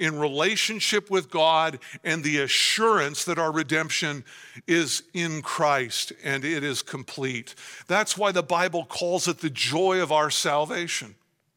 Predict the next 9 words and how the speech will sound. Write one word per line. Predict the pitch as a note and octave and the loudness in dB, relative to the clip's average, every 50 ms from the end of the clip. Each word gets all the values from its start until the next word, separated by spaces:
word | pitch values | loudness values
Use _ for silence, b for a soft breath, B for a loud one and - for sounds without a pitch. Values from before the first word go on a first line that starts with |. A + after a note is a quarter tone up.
| _ _ _ _ _ _ _ _ _ _ _ _ _ _ _ _ | _ _ _ _ _ _ _ _ _ _ _ _ _ _ _ _
We | D3 D#3+ F3+ E3+ | 0 2 2 4
have | E3 D#3+ - | 4 2 2
fellowship | - - G3 F#3+ G3+ G#3+ G3+ F3+ - - G3+ F3 - | 0 2 2 2 4 4 2 0 2 2 0 0 0
with | E3+ D#3 - - | -4 -6 -4 -2
God | E3 D#3 D#3 D#3 D#3+ D#3+ C3 | 2 4 4 4 4 2 0
through | - D3+ D#3 C#3+ B2 | -4 -8 -6 -6 -6
faith | - - - F#3 F#3+ G#3+ G3+ F3 - | -6 -4 -2 0 0 0 0 -2 -2
in | F#3+ F3 D#3+ | -4 -4 -6
Christ, | C3+ - - D#3 D3 D3+ D3+ D3+ C#3 - - | -6 -4 0 0 2 2 2 0 -2 -4 -6